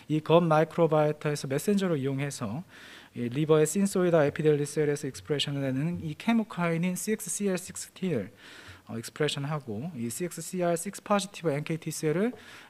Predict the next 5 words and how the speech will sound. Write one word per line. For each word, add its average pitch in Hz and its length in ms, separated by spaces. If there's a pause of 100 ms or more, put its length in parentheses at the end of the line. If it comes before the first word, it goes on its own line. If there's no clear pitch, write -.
이, 127 40
레귤레이션해서 139 960
튜머의 151 560
그로스를 139 600
조절합니다. 107 600